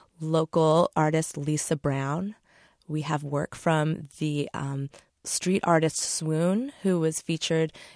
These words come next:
in Blanksy's, um, movie Exit Through the Gift Shop. And we have a piece from the punk icon Richard Hell. So you'll be able to bid on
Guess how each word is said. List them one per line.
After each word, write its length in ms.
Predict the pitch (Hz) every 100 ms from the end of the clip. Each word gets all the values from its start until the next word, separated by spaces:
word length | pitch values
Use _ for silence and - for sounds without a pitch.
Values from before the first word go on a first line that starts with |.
| _
in 220 | 156 151
Blanksy's, 880 | 139 151 147 - - 151 147 147 - -
um, 360 | 139 131 135
movie 520 | 143 143 139 143 139 - -
Exit 300 | - 147 151
Through 120 | - 143
the 80 |
Gift 240 | 135 151 -
Shop. 440 | - 185 190 - _ - - _
And 100 | 160
we 60 | 156
have 100 | 143
a 80 |
piece 380 | 139 - 156 -
from 240 | - 147 143
the 80 |
punk 280 | - - 139 -
icon 420 | 139 - 143 135
Richard 300 | 131 - 139
Hell. 420 | - 147 131 - 147
So 120 | 139
you'll 140 | 135
be 160 | 139 -
able 220 | 135 -
to 160 | - 135
bid 200 | 139 135
on 180 | 127